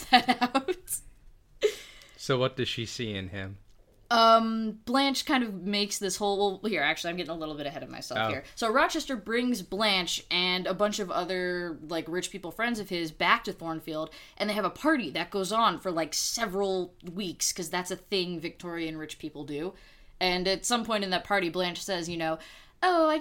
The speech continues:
Speaker 1: I don't want, like, a handsome man. I'd love an ugly man who would worship the very ground I walk on." And then she sort of looks pointedly at Mister Rochester. And Mister Rochester actually flirts back with her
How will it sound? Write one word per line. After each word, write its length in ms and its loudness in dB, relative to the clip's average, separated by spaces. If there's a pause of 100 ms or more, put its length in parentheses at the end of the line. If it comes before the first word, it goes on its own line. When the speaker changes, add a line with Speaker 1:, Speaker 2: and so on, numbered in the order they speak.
Speaker 1:
I 80 0
don't 340 -2
want, 320 -2
like, 180 -2
a 40 -8
handsome 640 -4
man. 240 -6
I'd 180 -8
love 200 -2
an 180 -2
ugly 340 0
man 360 -8
who 120 -8
would 220 -6
worship 500 -2
the 80 -8
very 300 -2
ground 500 -4
I 160 0
walk 340 -6
on." 200 -6
And 100 -10
then 100 -10
she 200 -8
sort 180 -10
of 80 -14
looks 300 -12
pointedly 560 -14
at 100 -18
Mister 240 -12
Rochester. 720 -14 (760)
And 320 2
Mister 240 0
Rochester 440 0
actually 340 0
flirts 460 -4
back 340 -4
with 140 -4
her 260 -2